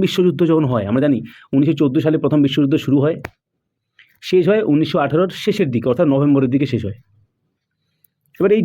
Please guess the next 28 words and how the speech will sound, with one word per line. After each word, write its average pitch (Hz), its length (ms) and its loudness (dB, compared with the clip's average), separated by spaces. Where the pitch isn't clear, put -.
যুদ্ধ 156 220 0
চলাকালীন 196 440 2
কিন্তু 175 220 0
বিশ্বব্যাপী 180 520 0
বিভিন্ন 160 200 2
দেশ, 160 160 2
দেশের 151 260 0
মানুষ 151 220 2
তারা 151 220 4
অনুভব 151 300 2
করেছিল 151 300 2
যে 143 80 2
হ্যাঁ, 131 160 0
যুদ্ধের 135 300 0
কতটা 143 240 0
কুপ্রভাব 147 440 -2
তাদের 131 180 0
উপর 117 180 0
পড়ছে। - 240 -6
তৎকালীন 196 460 0
আমেরিকান 190 380 2
প্রেসিডেন্ট, 139 400 -2
তার 139 160 2
নাম 131 160 0
হচ্ছে 135 220 -2
উইড্রো 190 380 0
উইলসন, 139 300 0
যাকে 135 200 0